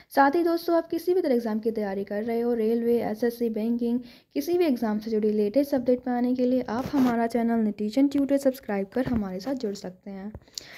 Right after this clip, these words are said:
तो दोस्तों, आप जैसा कि आप सभी जानते हैं, एसटीएबी का जो आपका रिजल्ट है, फाइनल रिजल्ट आउट हो चुका है,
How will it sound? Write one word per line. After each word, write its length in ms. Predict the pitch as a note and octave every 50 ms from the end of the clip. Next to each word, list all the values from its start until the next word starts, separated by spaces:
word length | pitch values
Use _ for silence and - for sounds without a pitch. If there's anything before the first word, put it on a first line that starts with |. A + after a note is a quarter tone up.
| - -
तो 60 | - C#4+
दोस्तों, 340 | D4 D4+ D#4 - - G4 -
आप 260 | - B3 A#3+ - -
जैसा 200 | A3+ B3 B3 C4
कि 140 | B3 B3+ C4+
आप 80 | B3 B3+
सभी 240 | - C4 B3+ C4+ B3+
जानते 380 | C4 A#3+ A3+ A3+ A3+ A3+ A#3+ C4
हैं, 160 | D#4 F#4+ - - -
एसटीएबी 640 | A3 A3+ A3+ A3+ - - B3 B3 B3+ B3 B3 A#3+ A#3+
का 160 | A#3 A#3+ A3+
जो 160 | A3+ A#3+ A#3
आपका 240 | A3 G#3+ A3 - A3
रिजल्ट 440 | G#3 G3+ G3+ G#3 A3 A3+ A#3+ A#3+ C4
है, 80 | C#4+ D4+
फाइनल 300 | - - A3+ G#3 A3 A3
रिजल्ट 280 | A3+ A3+ A#3 A3+ A#3 -
आउट 240 | G3+ G#3+ G#3+ G#3+ -
हो 100 | G3 F#3+ -
चुका 320 | - A3+ A3+ - B3 B3
है, 180 | C4 E4 G#4+